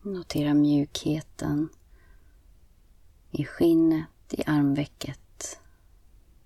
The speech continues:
Och låt den mjukheten sprida sig bak mot armbåge.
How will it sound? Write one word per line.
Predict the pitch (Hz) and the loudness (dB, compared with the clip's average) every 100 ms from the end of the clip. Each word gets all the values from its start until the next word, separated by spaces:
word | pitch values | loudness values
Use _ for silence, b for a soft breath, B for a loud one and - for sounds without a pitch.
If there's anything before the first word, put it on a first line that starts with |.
| - - | -20 -2
Och | 151 | 2
låt | 139 135 - | 2 0 -2
den | 139 | 2
mjukheten | 139 139 139 - 151 - 139 | 4 4 2 -2 -4 -2 -2
sprida | - - 147 139 143 | -2 -4 -2 -2 -2
sig | - 151 - | -2 -6 -2
bak | 139 139 143 - | 0 0 -2 -6
mot | - - | -8 -6
armbåge. | - 143 139 147 143 147 156 | -2 0 0 0 -2 -6 -12